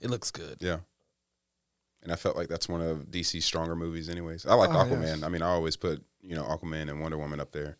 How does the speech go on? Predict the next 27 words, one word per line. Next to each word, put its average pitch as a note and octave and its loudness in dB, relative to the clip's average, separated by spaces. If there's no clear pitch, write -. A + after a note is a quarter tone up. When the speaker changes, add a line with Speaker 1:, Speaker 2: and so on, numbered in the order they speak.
Speaker 3:
Yeah, D#3+ 2
I'm B2+ -4
super C#3+ 0
upset, D3 0
upset. C3+ 2
That, C#3 -2
I G#3 4
don't C4+ 6
know A3+ 12
what G3+ 10
they're E3 8
gonna, D#3+ 2
when D#3+ 2
they're E3 6
gonna D#3+ 8
release C#3+ 4
that C3 2
again B2+ 2
or B2 0
not, B2 0
but C3 2
Speaker 2:
<sighs> - -20
Speaker 3:
next C#3+ 2
year, D#3 8
which C#3 -2
sucks. - -2
Speaker 2:
Yeah. A#1+ -6